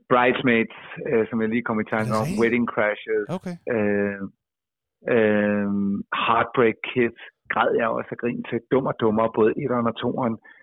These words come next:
Speaker 2: Mm.
Speaker 1: Alt i American Pie-serien.
Speaker 2: Ja,
Speaker 1: Alt i Meet
Speaker 2: det er
Speaker 1: the
Speaker 2: rigtigt.
Speaker 1: Parents-serien. Øh, og så, øh, Along Came Polly.
Speaker 2: Mm.
Speaker 1: Øhm, og Something About Mary. Øhm,
Speaker 2: Jeg er nødt
Speaker 1: det er
Speaker 2: til lige
Speaker 1: der,
Speaker 2: at
Speaker 1: jeg er henne.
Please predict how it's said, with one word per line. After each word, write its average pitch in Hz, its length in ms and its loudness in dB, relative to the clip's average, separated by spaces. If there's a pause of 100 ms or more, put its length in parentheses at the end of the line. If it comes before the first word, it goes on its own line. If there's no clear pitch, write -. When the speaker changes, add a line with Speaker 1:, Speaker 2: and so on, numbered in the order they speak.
Speaker 2:
Mm. 143 140 -10 (140)
Speaker 1:
Alt 147 260 -2 (240)
i - 20 -4 (180)
American 113 420 2 (140)
Pie-serien. 113 720 0 (180)
Speaker 2:
Ja, 117 60 2 (100)
Speaker 1:
Alt - 220 -2 (240)
i - 20 2 (100)
Meet 117 140 -2
Speaker 2:
det 143 120 -4
er 117 40 4
Speaker 1:
the 98 100 -2
Speaker 2:
rigtigt. 98 160 -2
Speaker 1:
Parents-serien. 120 640 2 (880)
Øh, 113 220 4 (120)
og 123 60 0 (100)
så, 123 120 2 (240)
øh, 110 80 2 (100)
Along 107 240 -2 (100)
Came 107 280 -6
Polly. 101 320 -2 (500)
Speaker 2:
Mm. 110 180 -10
Speaker 1:
Øhm, 101 460 -2 (760)
og 107 100 4 (320)
Something 110 380 0
About 107 200 2 (120)
Mary. 104 300 2 (340)
Øhm, 98 580 -2 (400)
Speaker 2:
Jeg 110 60 -2
er 117 80 0
nødt 131 100 0
Speaker 1:
det 113 60 0
er - 40 -2
Speaker 2:
til - 20 -8
lige 110 120 4
Speaker 1:
der, - 60 0
Speaker 2:
at - 60 0
Speaker 1:
jeg 107 100 2
er 92 60 -2
henne. 101 140 -10